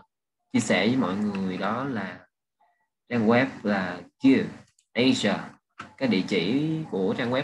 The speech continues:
này nó là vietnam chấm give chấm asia, có nghĩa là, à, cái trang này là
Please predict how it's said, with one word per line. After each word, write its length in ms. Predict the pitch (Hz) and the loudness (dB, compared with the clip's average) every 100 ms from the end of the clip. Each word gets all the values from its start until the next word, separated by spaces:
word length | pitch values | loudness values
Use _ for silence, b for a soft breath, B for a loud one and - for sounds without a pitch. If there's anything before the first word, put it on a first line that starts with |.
| - | -2
này 480 | 98 87 87 92 110 | -4 -4 -8 -8 -4
nó 160 | 120 131 | -2 -2
là 400 | 117 85 80 - _ _ _ _ _ _ | -4 -4 -8 -16 _ _ _ _ _ _
vietnam 560 | 107 107 117 117 110 107 | 0 2 4 4 2 0
chấm 180 | 107 135 | -2 -2
give 260 | 127 113 | 0 0
chấm 220 | 107 101 113 | 0 -2 -2
asia, 340 | 117 113 98 85 - | -2 -2 -8 -8 -6
có 60 | |
nghĩa 140 | 117 104 | -2 0
là, 320 | 107 - - _ _ _ _ _ _ | -2 -4 -12 _ _ _ _ _ _
à, 300 | 95 87 90 | -18 -18 -16
cái 100 | - - _ _ - | -14 -14 _ _ -2
trang 240 | 117 117 | 2 2
này 160 | 107 90 | 0 -2
là 260 | 87 80 | -6 -10